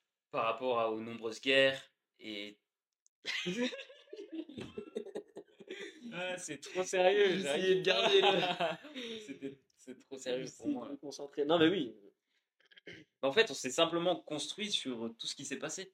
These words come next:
Speaker 2: Oui, c'est ça.
Speaker 1: Genre les guerres, euh, les famines,
Speaker 2: Oui,
Speaker 1: et
Speaker 2: clairement.
Speaker 1: les, tout ce qui est lié à, au final, au peuple.
Speaker 2: Oui,
Speaker 1: C'est
Speaker 2: comme
Speaker 1: vraiment les, le peuple qui guide les idéaux politiques. C'est pas forcément eux qui décident, mais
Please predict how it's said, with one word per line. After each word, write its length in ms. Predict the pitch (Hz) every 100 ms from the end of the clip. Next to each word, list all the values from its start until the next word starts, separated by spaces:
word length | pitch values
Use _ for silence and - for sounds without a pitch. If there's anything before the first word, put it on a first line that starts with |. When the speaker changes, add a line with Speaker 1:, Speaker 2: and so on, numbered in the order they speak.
| _
Speaker 2:
Oui, 120 | 127 151
c'est 120 | -
ça. 200 | - 120
Speaker 1:
Genre 260 | 113 107
les 160 | 110 110
guerres, 400 | 123 127 135 135
euh, 640 | 117 110 110 110 107 107 101
les 80 | 104
famines, 520 | 107 110 120 139 135 127 _ _ _ _ -
Speaker 2:
Oui, 80 | 98
Speaker 1:
et 60 | 104
Speaker 2:
clairement. 180 | 110
Speaker 1:
les, 160 | 107 - _ _ _ _ _ _ _ _ _ _ _
tout 160 | _
ce 100 | -
qui 160 | - 123
est 60 | 117
lié 420 | 113 117 135 131 113
à, 340 | 107 104 101 - _ _ _ _ _ _ _ _ _ _ _ _
au 20 |
final, 260 | - 139 123
au 60 |
peuple. 300 | - 160 - _ _ _ _ _
Speaker 2:
Oui, 80 | 123
Speaker 1:
C'est 40 | 123
Speaker 2:
comme 60 | 110
Speaker 1:
vraiment 240 | 135 135 120
les, 320 | 117 113 117
le 220 | 113 113
peuple 320 | - 147 151
qui 180 | - -
guide 320 | - 151 131 117
les 420 | 117 117 117 117
idéaux 220 | 120 123
politiques. 500 | 117 123 120 160 156 _ _ _
C'est 120 | -
pas 140 | 113 117
forcément 560 | 123 131 - 127 127
eux 60 | 127
qui 160 | 123 123
décident, 360 | 135 175 120 -
mais 440 | 110 113 135 151